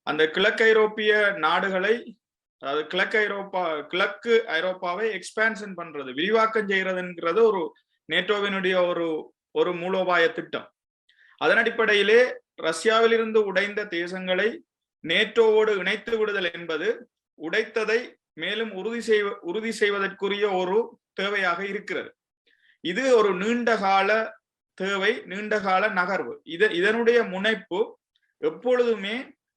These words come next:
அமெரிக்கா மற்றும் ஐரோப்பிய கூட்டணிக்கு இருந்து கொண்டுதான் இருக்கும்.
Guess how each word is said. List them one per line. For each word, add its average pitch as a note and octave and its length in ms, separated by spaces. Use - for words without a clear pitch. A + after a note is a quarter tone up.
அமெரிக்கா A#3 800
மற்றும் F3 440
ஐரோப்பிய G#3 640
கூட்டணிக்கு G3+ 560
இருந்து A3+ 340
கொண்டுதான் G3 360
இருக்கும். G3 380